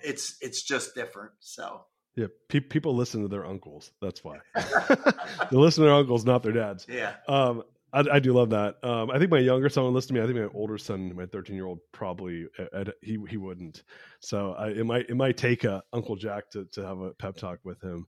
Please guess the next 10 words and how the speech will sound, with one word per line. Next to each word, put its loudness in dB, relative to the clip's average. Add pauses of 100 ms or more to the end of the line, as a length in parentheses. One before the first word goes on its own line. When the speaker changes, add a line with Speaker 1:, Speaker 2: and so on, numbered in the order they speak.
Speaker 1:
By 6
the 6
way, 8
that 6
does 6
Speaker 2:
Um, -4
Speaker 1:
change 0
over 0
time. 0 (340)
Um, -2